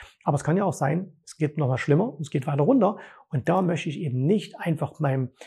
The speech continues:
mein Geld dem Zufall anvertrauen, sondern einer Strategie. So, und jetzt bin ich gespannt auf deine Meinung. Schreib mir gerne in die Kommentare, wie stehst du zur United Health Aktie? Hast du sie gekauft? Wenn ja, warum? Hast du sie nicht gekauft? Würdest du sie kaufen?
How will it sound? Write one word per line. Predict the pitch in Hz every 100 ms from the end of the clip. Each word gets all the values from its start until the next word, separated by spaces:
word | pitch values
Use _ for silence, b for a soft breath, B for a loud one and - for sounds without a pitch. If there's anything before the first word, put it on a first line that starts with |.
| B
mein | - 143
Geld | 139 170 165 -
dem | 127
Zufall | - 208 160
anvertrauen, | 175 143 139 127 143 139
sondern | 135 139 147
einer | - 131 127
Strategie. | - 139 127 123 151 104 - -
So, | 185 151 - B B B
und | 151
jetzt | 202 208
bin | 208
ich | 170
gespannt | 143 - 165 196
auf | -
deine | 151 143
Meinung. | 147 165 110
Schreib | - 175 208
mir | 180 208
gerne | 185 202
in | 202 147
die | 147
Kommentare, | 156 147 139 170 180 127
wie | 127 190 254
stehst | - 208 190 -
du | 202
zur | 202 165
United | 147 151 156 -
Health | 165 170 -
Aktie? | 147 - 175 233 B B B B
Hast | 202 202 220
du |
sie | 165 180
gekauft? | 160 147 - 226 220
Wenn | - 151
ja, | 143 165 135
warum? | 139 123 123 233 202
Hast | 175 165
du | 147
sie | 143
nicht | 139 226 226 -
gekauft? | 220 - 214 262 -
Würdest | 156 190 220 -
du |
sie | 202 208
kaufen? | - 214 220 220